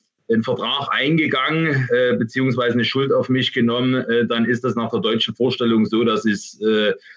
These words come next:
ja, dass lieber die Welt untergeht, als dass ich dem, äh, dem Vertrag quasi nicht, äh, nachkommen kann. Ähm, das ist übrigens in ganz, in anderen Kulturen ganz anders. Also wenn man jetzt mal über den großen Teich guckt, äh,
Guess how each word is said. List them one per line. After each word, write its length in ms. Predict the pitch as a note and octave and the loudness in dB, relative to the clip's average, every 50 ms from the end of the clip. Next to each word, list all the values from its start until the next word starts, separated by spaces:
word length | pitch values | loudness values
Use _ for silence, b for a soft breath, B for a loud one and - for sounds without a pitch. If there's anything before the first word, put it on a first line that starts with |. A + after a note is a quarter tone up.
| B B _ | B B _
ja, 220 | G2 G#2+ A#2+ C3+ C3 | -2 -2 0 0 0
dass 160 | B2+ A#2 - | 0 0 0
lieber 180 | C#3 D3 D#3 D3+ | 0 0 0 2
die 140 | C3+ B2 | 2 2
Welt 200 | B2+ C#3 E3 E3 | 2 0 0 0
untergeht, 600 | E3 E3+ D3+ D#3+ D3+ D3 C#3 C#3 C#3 D3 E3 E3 E3 | 0 0 0 2 0 0 0 0 0 -2 -2 -2 -4
als 300 | B2 B2 C3 C3+ C3+ - | -4 -2 -2 -2 -2 -2
dass 180 | C3 C3 C3 | -2 -2 -2
ich 160 | C3+ C3 A#2 - | 0 -2 -2 -2
dem, 360 | - B2+ B2+ B2+ B2+ B2+ C3 | -2 -2 0 0 0 0 0
äh, 420 | - B2 B2 B2+ B2 A#2+ A#2+ A#2+ | 0 2 2 2 4 2 2 0
dem 300 | A2 A2+ A#2 A#2+ B2 B2 A#2+ | 0 -2 -2 -2 -2 0 0
Vertrag 460 | B2 A#2 - - A#2 C3 B2+ B2 - | -2 -4 -2 -4 -6 -6 -6 -8 -4
quasi 580 | - A#2+ A#2 A#2+ A#2+ A2 A2+ A#2 A2+ G#2 - b b b _ _ - | -4 -2 0 0 0 2 2 2 0 0 -2 b b b _ _ 0
nicht, 500 | G#2+ A#2+ C3+ C3 - - - - - - | 0 2 2 0 -2 -4 -8 -12 -4 0
äh, 180 | A#2+ A#2 A2 G2+ | 0 2 2 2
nachkommen 680 | G#2+ A2 C3 D#3 E3+ - - E3 D#3+ E3 E3 D#3+ D#3 | 0 0 -2 -4 -6 -6 -2 0 0 0 2 0 -2
kann. 500 | - B2+ C3 C#3+ D#3+ E3+ E3+ E3+ E3 E3+ B B B _ _ | -2 -2 -2 0 0 0 0 -2 -4 -8 B B B _ _
Ähm, 560 | B2 B2+ B2+ B2+ B2+ B2+ B2+ B2+ A#2+ A2 A2+ _ _ _ _ _ _ _ _ _ - | 0 0 2 2 2 2 2 2 0 0 -2 _ _ _ _ _ _ _ _ _ -8
das 200 | - C3 B2+ - | -6 -4 -2 0
ist 140 | G#3 F#3 G#3 | 0 2 2
übrigens 260 | G3+ F#3 F#3+ F#3 E3 | 2 2 2 2 0
in 100 | F3 D#3+ | 0 0
ganz, 320 | D#3+ D3+ E3+ F3+ F3+ - | 0 0 0 0 0 -2
in 240 | - - E3 E3 - | -2 -2 0 0 0
anderen 340 | - D3 F3+ F3+ F3+ F3 D#3 | 0 -2 0 0 0 0 2
Kulturen 440 | - F3 E3+ - - C3+ D#3 E3+ D#3+ | 2 2 0 0 0 0 0 2 2
ganz 200 | D#3 C3+ C#3+ B2 | 2 0 -2 -2
anders. 520 | G2 F#2+ A#2 A#2 G#2+ E2+ C#2 - - - - | -2 0 0 2 2 0 -2 -6 -12 -10 -4
Also 160 | A2+ A2+ A2+ | -2 0 0
wenn 100 | A#2+ C#3 | 2 0
man 120 | D3+ D3 D3 | 0 2 0
jetzt 140 | C#3+ C#3+ C#3 | 0 0 0
mal 160 | C#3+ C#3+ C#3 | 0 0 2
über 140 | C3+ C#3+ C3+ | 2 2 2
den 100 | C3 B2 | 2 2
großen 320 | A2 B2 D3 C#3+ C3+ B2+ | 2 0 0 2 0 -2
Teich 380 | - A2 A#2 B2+ D#3 F3 - - | -2 -2 -2 0 0 0 0 0
guckt, 420 | - F#3 F#3 F#3 - - - - | 0 0 0 0 -4 -8 -10 -8
äh, 380 | - C3+ C#3+ C#3+ C#3+ C#3+ C#3+ | -2 0 0 0 2 0 -2